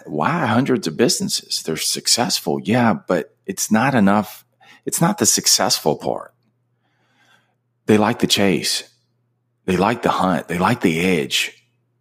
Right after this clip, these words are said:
And they don't want to just defend what they've already got. All right, welcome back or welcome to another edition of The Sales Life. And, uh, before I get rolling out, man, um, you know, a-, as, uh,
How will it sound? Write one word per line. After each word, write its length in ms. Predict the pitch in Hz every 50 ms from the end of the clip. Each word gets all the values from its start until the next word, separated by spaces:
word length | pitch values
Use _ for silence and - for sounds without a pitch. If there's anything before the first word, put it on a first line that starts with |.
| _ _ _ _ _ _ _ _ _ _ _ _ - - - - - _ _ -
And 100 | 120 113
they 120 | 110 110
don't 320 | 101 92 117 - 151 - -
want 180 | 120 123 117
to 60 | 110
just 300 | 92 98 123 120 - -
defend 540 | - 92 - - - 131 139 139 127 117 95
what 140 | 95 104 104
they've 180 | - 107 95 104
already 300 | 101 104 110 110 95 85
got. 600 | - 98 - - - - - - - - - - _ _ _ _ _ _ _ _ _ _ _ - - - - - - - - _ _ _ _ _
All 100 | - 90
right, 100 | 98 104
welcome 360 | 98 107 110 107 - 113 107
back 340 | 110 110 113 123 123 120 117
or 60 | 113
welcome 340 | 107 110 110 107 - 110 107
to 240 | - 117 113 113 113
another 320 | 107 104 104 104 98 104 101
edition 520 | 98 95 101 98 92 - 98 95 95 90
of 340 | - 101 110 110 107 101 95
The 80 | 101
Sales 420 | 92 - - 80 78 76 69 - -
Life. 400 | 60 50 50 50 50 - - - _ - - - - - _ - _ _ -
And, 260 | 90 90 90 90 85
uh, 200 | 82 80 78 76
before 420 | 73 80 - - 120 123 117 107
I 20 | 104
get 120 | 107 101
rolling 340 | 92 92 98 95 92 87 80
out, 240 | 80 82 85 73 64
man, 360 | 69 69 69 69 71 71 65
um, 400 | 62 65 64 57 57 55 52 _ _ _ _
you 120 | - 92 87
know, 300 | 85 80 78 76 69 - -
a-, 280 | 82 78 73 - - 76
as, 380 | 78 76 76 73 - - -
uh, 300 | 64 53 50 - - -